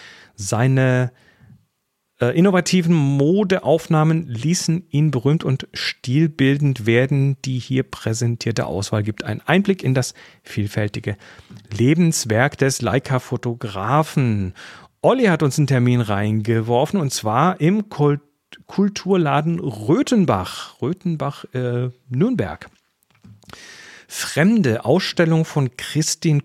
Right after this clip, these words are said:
Kümmerle vom elften dritten bis zum siebzehnten fünften. Wer sind die Menschen auf diesen Bildern?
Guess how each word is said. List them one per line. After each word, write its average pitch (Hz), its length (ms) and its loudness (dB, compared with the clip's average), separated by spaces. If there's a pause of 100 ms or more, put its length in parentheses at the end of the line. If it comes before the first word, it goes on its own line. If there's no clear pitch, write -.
Kümmerle 175 420 2
vom 123 160 -4
elften 135 340 -2
dritten 151 260 0
bis 147 160 0
zum 139 260 -4
siebzehnten 143 840 -6
fünften. 147 920 0
Wer 143 320 2
sind 147 380 -2
die 156 60 0
Menschen 139 400 0
auf 135 120 -2
diesen 123 280 -4
Bildern? 123 420 2